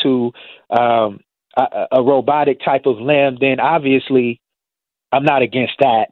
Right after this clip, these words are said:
obviously. And again, really, I'm not against technology, period. Let me, let me preface it. I'm just for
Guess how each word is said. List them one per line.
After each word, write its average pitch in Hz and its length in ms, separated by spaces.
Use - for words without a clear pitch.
obviously. 113 640
And 120 100
again, 131 400
really, 185 260
I'm 120 120
not 139 160
against 120 260
technology, 117 480
period. 104 380
Let 123 100
me, 127 220
let 117 120
me 120 140
preface 101 460
it. - 140
I'm 143 140
just 143 220
for 147 480